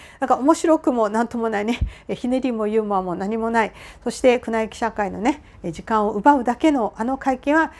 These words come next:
決してなんか皇族方特有の話し方とか、なんか皇族方特有のものではないということですね。彬子女王はね、美智子さんとか、あの、秋篠宮家みたいに、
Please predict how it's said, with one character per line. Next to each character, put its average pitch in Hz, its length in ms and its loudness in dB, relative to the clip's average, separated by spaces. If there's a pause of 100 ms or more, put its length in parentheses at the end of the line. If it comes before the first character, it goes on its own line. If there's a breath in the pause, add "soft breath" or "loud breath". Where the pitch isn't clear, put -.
(160 loud breath)
決 302 200 0
し - 20 -8
て 370 160 4
な 349 100 2
ん - 20 -2
か - 120 -4
皇 294 240 2
族 330 260 2
方 202 260 2
特 - 240 -8
有 254 160 0
の 240 120 -2
話 233 280 -4
し - 40 -14
方 254 240 0
と 196 120 -12
か、 226 300 4 (240 loud breath)
な 269 60 -8
ん - 20 -12
か 202 80 0
皇 254 240 -2
族 247 220 -4
方 180 220 -2
特 226 280 0
有 320 80 6
の 311 100 2
も 277 140 0
の 320 100 2
で 320 100 2
は 185 100 -2
な 208 180 -2
い 254 80 -2
と - 100 -10
い 180 100 -8
う 190 60 -14
こ - 140 -18
と - 80 -20
で 185 140 -16
す - 120 -16
ね。 302 280 2 (720 loud breath)
彬 240 180 -6
子 233 140 4
女 240 140 4
王 - 20 4
は 170 100 2
ね、 220 160 0
美 240 140 -4
智 - 80 -16
子 254 160 -4
さ 254 240 -2
ん 277 100 -8 (180)
と 247 80 -6
か、 339 360 4
あ - 20 -6
の、 190 140 -6
秋 180 140 -14
篠 320 260 4
宮 330 180 2
家 247 220 0
み 220 100 -6
た 214 240 -2
い 190 60 -4
に、 220 240 -2